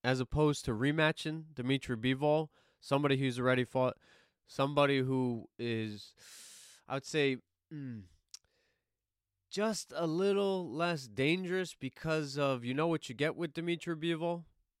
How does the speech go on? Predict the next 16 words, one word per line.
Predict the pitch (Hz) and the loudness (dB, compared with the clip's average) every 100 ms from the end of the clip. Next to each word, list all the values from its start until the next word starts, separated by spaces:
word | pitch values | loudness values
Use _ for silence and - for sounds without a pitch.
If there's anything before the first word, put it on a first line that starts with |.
| _ _ _ _ _ _ _ | _ _ _ _ _ _ _
He's | 123 131 127 117 - _ _ _ - | -6 -4 -4 -6 -14 _ _ _ -8
a | 120 | 2
lot | 143 151 _ - | 4 4 _ -6
more | 147 143 | -2 0
like | 139 131 | -2 -4
a | 117 | -8
samurai | - 139 160 160 156 156 147 | -2 0 2 2 2 -2 -6
than | 147 | -4
David | 156 160 151 | -2 -2 0
Benavidez. | 156 156 156 156 147 | -2 -2 -2 -4 -6
David | 127 147 147 131 | -2 -2 -2 -2
Benavidez | 139 135 135 139 127 | -2 -2 -2 -2 -4
seems | - 139 131 117 | -6 -6 -8 -2
that | 123 117 _ _ _ _ _ _ | -2 -2 _ _ _ _ _ _
he | - 135 | -6 -6
can | - 139 131 117 110 | -2 0 2 2 -2